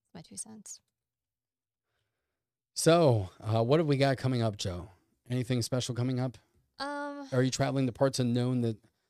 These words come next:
Speaker 2: uh, so do we have to modify our schedule here? When will we
Speaker 1: I
Speaker 2: be
Speaker 1: don't
Speaker 2: back
Speaker 1: think
Speaker 2: next
Speaker 1: so.
Speaker 2: week?
Speaker 1: I think we'll be back next week.
Speaker 2: Cool.
Speaker 1: I just, like, deflated. I don't know if you noticed. I was like, "Brr."
Speaker 2: <laughs>
Speaker 1: We will be back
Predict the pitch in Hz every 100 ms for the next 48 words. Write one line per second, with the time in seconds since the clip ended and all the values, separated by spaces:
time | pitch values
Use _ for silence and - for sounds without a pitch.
0 | _ - 107 - 107 101 95 90 110 110
1 | 117 110 117 117 - 117 107 - 123 127
2 | 117 123 127 107 110 110 104 101 98 98
3 | 95 92 87 87 85 90 87 - _ _
4 | _ _ 226 196 175 170 202 170 214 -
5 | 196 208 _ _ _ - 80 233 262 240
6 | 208 - 185 - 175 165 165 165 165 160
7 | 160 156 156 156 - 180 196 - 285 269
8 | 254 240 - - - - 156 - 131 110
9 | - 110 - _ _ _ _ _ _ 226
10 | 247 240 220 190